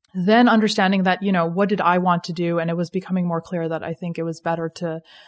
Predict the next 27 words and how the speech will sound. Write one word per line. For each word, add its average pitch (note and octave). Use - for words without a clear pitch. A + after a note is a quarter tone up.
um, F3
shut F3
it E3+
down. E3
I F#3
did F3+
have F#3+
conversations E3+
with D#3+
our E3+
investors E3
because E3+
I D#3+
think E3
that D#3+
was E3+
important. F3
Um, E3+
'cause -
from F3+
any F#3
sense E3
of D#3+
the, D#3+
um, D#3+
you F3
know, D#3